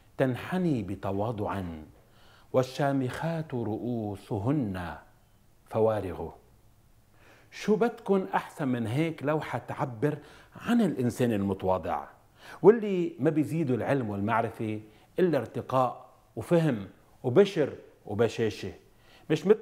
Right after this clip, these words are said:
الفارغ طبل وماشي، وكل ما حس بفراغه أكتر كل ما شنفخ وتكبر.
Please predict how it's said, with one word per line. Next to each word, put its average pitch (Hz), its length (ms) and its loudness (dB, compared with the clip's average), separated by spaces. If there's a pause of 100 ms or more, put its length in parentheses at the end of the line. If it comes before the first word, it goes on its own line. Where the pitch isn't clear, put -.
الفارغ 165 580 4 (380)
طبل 160 280 10
وماشي، 156 640 2 (520)
وكل 240 320 8
ما 180 80 2
حس 214 300 2
بفراغه 165 680 4
أكتر 185 400 4
كل 196 240 0
ما 147 120 2
شنفخ 196 580 2
وتكبر. 104 640 0